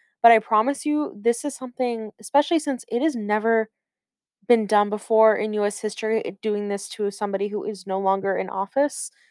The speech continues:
Um, it could really impact our country and American politics and government and things in the future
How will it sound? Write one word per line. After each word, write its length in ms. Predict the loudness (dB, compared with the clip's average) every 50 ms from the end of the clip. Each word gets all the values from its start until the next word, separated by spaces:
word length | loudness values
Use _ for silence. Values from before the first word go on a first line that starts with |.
| _ _ _ _ 2
Um, 320 | 2 4 2 2 -2 -6 -16 _ _ _ _ _ _ _ _ _ _ _ _ _ _ _ _ _ _ -4
it 160 | -4 -2 0
could 120 | 0 0 2
really 380 | 4 4 6 6 4 2 0 -2 -2
impact 540 | -2 -2 -2 -4 -4 -2 -2 -2 -4 -4 -2 -2
our 160 | -2 -2 -2
country 560 | -4 -4 -4 -4 -4 -4 -4 -2 -2 -2 -2
and 300 | -4 -4 -6 -8 -12 -14 _ _ _ _ _ _ _ -12
American 640 | -4 2 4 4 4 4 2 -2 -4 -4 -6 -10 -16 _ _ _ _ _
politics 600 | 6 8 8 8 8 6 4 2 -2 -2 -4 -8
and 140 | -6 0
government 560 | 4 4 6 6 4 2 0 0 -2 -4 -4 -8
and 400 | -10 -8 -8 -8 -8 -10 -14 -14 _ -4
things 220 | -4 -4 -2 -4
in 80 | -4 -6
the 80 | -6
future 520 | -6 -8 -10 -12 -8 -4 -2 -2 -2 -2